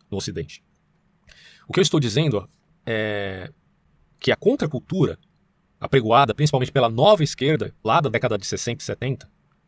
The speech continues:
apesar que a nova esquerda também não é um bloco monolítico, hein? Eu vi, já vi críticas do próprio Er-, Ernest Bloch ao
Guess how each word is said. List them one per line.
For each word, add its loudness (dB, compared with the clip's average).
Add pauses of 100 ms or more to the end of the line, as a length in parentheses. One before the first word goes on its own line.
(380)
apesar 0
que 0
a 0
nova 4
esquerda 2
também 0
não 0
é 4
um 2
bloco 2
monolítico, -2
hein? -6 (480)
Eu -6
vi, -6
já 0
vi -2
críticas -2
do -10
próprio 4
Er-, 0
Ernest -2
Bloch -2
ao -4